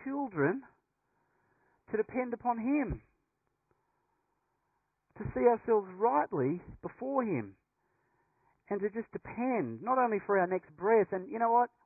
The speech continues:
We only breathe our next breath because God gives it to us, but to depend upon God, not only for our next breath, but in our daily lives, and to depend upon God for our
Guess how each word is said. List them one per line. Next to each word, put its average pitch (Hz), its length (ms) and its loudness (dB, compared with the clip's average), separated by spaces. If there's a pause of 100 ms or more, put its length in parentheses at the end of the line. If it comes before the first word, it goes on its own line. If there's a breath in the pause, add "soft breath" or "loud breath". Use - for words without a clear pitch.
We 214 120 -2
only 233 180 -2
breathe 214 300 0
our 214 80 0
next 214 240 -8
breath 208 260 4
because 185 280 -6
God 190 240 0
gives 196 220 -2
it 185 140 -10
to 175 120 0
us, 202 80 0 (100)
but 202 120 4 (380 soft breath)
to 233 60 -2
depend 254 380 -4
upon 208 260 -2
God, 175 220 0
not 262 100 -2
only 254 280 -2
for 214 80 6
our 202 60 6
next 185 260 -4
breath, 214 260 4
but 196 120 2 (540 soft breath)
in 269 200 2
our 233 140 6
daily 180 360 4
lives, 143 400 2 (880 soft breath)
and 240 200 2
to 254 60 -6
depend 269 380 -2
upon 240 300 0
God 233 180 6 (140)
for 269 220 2
our 254 160 4